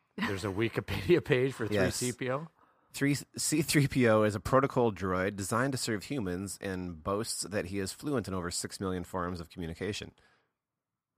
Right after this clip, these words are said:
Speaker 2: Um, yeah, I don't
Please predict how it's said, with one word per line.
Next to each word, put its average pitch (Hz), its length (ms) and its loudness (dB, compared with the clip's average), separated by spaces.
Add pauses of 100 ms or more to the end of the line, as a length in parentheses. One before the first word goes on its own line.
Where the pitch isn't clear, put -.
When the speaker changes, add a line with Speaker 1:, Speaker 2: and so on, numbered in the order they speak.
(320)
Speaker 2:
Um, 85 680 0 (760)
yeah, 147 440 -8
I 123 80 -4
don't 143 420 -2